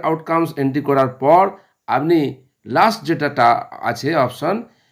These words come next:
ডিপিএলএস অর্থাৎ Development of Personality and Life Skills কাজ করতে পারবেন।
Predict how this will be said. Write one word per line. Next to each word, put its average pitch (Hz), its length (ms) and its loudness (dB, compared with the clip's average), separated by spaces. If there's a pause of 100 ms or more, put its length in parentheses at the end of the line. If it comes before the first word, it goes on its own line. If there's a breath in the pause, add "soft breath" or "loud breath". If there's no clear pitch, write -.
(160 soft breath)
ডিপিএলএস 147 960 0
অর্থাৎ 131 240 -6
Development 165 540 0
of 175 100 0 (100)
Personality 143 500 0
and 160 200 2
Life 117 200 2 (100)
Skills 180 320 -8
কাজ 107 180 -4
করতে 104 220 -10
পারবেন। 95 460 -8